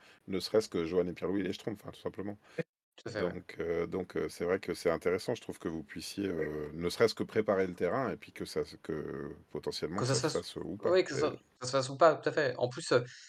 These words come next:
Speaker 2: enfin, on, on sait que nos personnages du Roi des Ribauds sont censés revenir de croisade, ils ont, ils ont vécu plein d'aventures. Si un jour j'arrive à mettre mes héros en croisade, heu, pour la, ce sera la même, ce sera la troisième croisade, la croisade des rois, donc celle de Philippe Auguste, celle de Richard Cœur de Lion. Heu, bon, clairement,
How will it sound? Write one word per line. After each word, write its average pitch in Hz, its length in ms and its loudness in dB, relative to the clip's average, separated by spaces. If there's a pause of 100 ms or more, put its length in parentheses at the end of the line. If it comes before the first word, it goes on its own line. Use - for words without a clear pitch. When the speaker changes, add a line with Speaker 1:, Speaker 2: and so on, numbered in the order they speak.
(260)
Speaker 2:
enfin, 110 260 6 (300)
on, 131 220 -6
on 127 120 0
sait 151 180 2
que - 40 -14
nos 127 100 4
personnages 127 320 6
du 123 100 0
Roi 117 140 8
des 117 100 8
Ribauds 127 480 4
sont 123 180 -4
censés 127 320 2
revenir 123 320 6
de 120 100 2
croisade, 127 640 6
ils 120 80 -6
ont, 117 120 -8
ils 113 160 -6
ont 110 200 -10 (360)
vécu 110 460 -8
plein 120 160 -2
d'aventures. 107 400 0
Si - 160 -2
un 127 140 4
jour 139 240 2
j'arrive 120 260 4
à 113 60 2
mettre 123 200 -2
mes 113 160 0
héros 113 220 4
en 107 100 2
croisade, 110 480 4
heu, 98 360 -2
pour 95 140 -2
la, 92 60 0
ce - 140 -2
sera - 140 0
la 104 100 4
même, 170 180 4
ce - 120 -8
sera 101 120 -4
la 98 60 0
troisième 107 360 -4
croisade, 131 320 0
la 110 100 -4
croisade 104 260 -6
des 107 100 0
rois, 139 360 2
donc 113 160 -6
celle 104 160 -4
de 104 80 -6
Philippe 107 280 -10
Auguste, 117 300 -6
celle 107 100 -2
de 101 60 -4
Richard 95 260 -4
Cœur 90 120 -10
de 95 60 -4
Lion. 123 240 -4 (500)
Heu, 101 140 6
bon, 113 140 -2
clairement, 107 440 -8